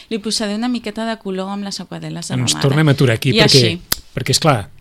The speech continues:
Speaker 2: s'explica amb rapidesa, però això és una vivència potent.
Speaker 1: Molt potent,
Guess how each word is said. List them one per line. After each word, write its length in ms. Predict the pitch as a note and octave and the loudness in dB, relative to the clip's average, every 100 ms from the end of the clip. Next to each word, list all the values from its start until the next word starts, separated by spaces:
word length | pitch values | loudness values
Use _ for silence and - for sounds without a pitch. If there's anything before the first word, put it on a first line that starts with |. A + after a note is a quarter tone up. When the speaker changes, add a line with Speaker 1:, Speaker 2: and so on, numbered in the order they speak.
| - | -6
Speaker 2:
s'explica 520 | - - - D#3+ D3 | -2 0 2 2 2
amb 100 | C3+ | 2
rapidesa, 540 | C3 C3 B2 A2 G#2+ D3+ | 2 2 0 0 -2 -2
però 140 | C#3+ A#2 | 0 2
això 140 | C#3 | 2
és 60 | B2+ | 4
una 120 | D#3+ | 4
vivència 640 | B2 A2 A#2+ - C3 A2 G2+ | 4 2 2 2 4 2 0
potent. 480 | - C3 D#3+ G#2+ E2+ - - | -2 2 4 2 -4 -16 0
Speaker 1:
Molt 300 | G3 A3+ F#3+ | 8 8 8
potent, 480 | F3+ E3 D3+ D3+ E3 | 2 -6 -4 -4 -8